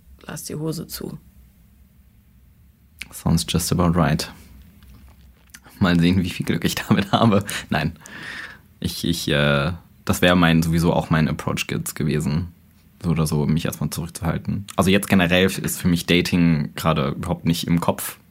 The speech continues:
Speaker 2: und gar nicht im Sinne.
Speaker 1: Äh, gut, ja, du bist gestern verlassen worden, also
Speaker 2: Ja,
Speaker 1: jetzt
Speaker 2: ja.
Speaker 1: mal langsam.
Speaker 2: Genau,
Speaker 1: <laughs>
Speaker 2: genau, genau.
Speaker 1: Ja.
Speaker 2: Ähm, aber dann halt eben in Zukunft,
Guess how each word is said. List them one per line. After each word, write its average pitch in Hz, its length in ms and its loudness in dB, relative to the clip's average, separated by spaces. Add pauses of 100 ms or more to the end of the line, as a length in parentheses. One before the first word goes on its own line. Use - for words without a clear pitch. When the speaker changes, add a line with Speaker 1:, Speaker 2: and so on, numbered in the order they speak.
(120)
Speaker 2:
und 85 160 -2
gar 76 100 0
nicht 85 140 0
im 82 120 2
Sinne. 104 320 2
Speaker 1:
Äh, 190 120 0 (180)
gut, 180 220 0
ja, 160 240 -2
du 160 280 -6
bist 180 320 -6
gestern 175 360 -2
verlassen 160 440 -6
worden, - 220 -6
also - 320 0
Speaker 2:
Ja, - 60 -8 (220)
Speaker 1:
jetzt - 180 2
Speaker 2:
ja. - 40 -2
Speaker 1:
mal 175 140 2
langsam. 165 480 -4 (180)
Speaker 2:
Genau, 196 320 6 (140)
Speaker 1:
<laughs> 269 140 2
Speaker 2:
genau, 98 440 6
genau. 85 280 4 (600)
Speaker 1:
Ja. 87 260 6
Speaker 2:
Ähm, 80 380 2 (100)
aber 85 180 4
dann 85 240 4
halt 85 140 2
eben 82 260 2
in 85 140 0
Zukunft, - 640 -4